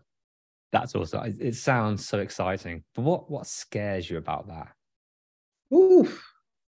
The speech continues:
Speaker 2: What, trust?
Speaker 1: Yeah.
Speaker 2: Trust. Um, to, and that's just being perfectly honest, right? So being able to share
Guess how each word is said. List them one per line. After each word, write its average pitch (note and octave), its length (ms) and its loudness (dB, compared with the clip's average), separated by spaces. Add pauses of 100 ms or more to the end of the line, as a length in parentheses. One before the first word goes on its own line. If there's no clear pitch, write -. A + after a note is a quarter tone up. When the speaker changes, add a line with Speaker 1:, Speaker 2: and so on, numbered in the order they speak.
Speaker 2:
What, E3+ 260 6
trust? - 440 4 (1000)
Speaker 1:
Yeah. G2+ 180 -4 (520)
Speaker 2:
Trust. - 300 -2 (300)
Um, C#3+ 640 0 (1080)
to, - 280 2
and D3+ 180 6
that's D3 220 4
just D3 160 2
being C#3 180 0
perfectly C3 540 -2
honest, A#2+ 320 -2
right? D3+ 340 2
So C3+ 720 2 (760)
being F3+ 200 6
able E3+ 400 4
to D#3+ 180 -2
share C3+ 840 2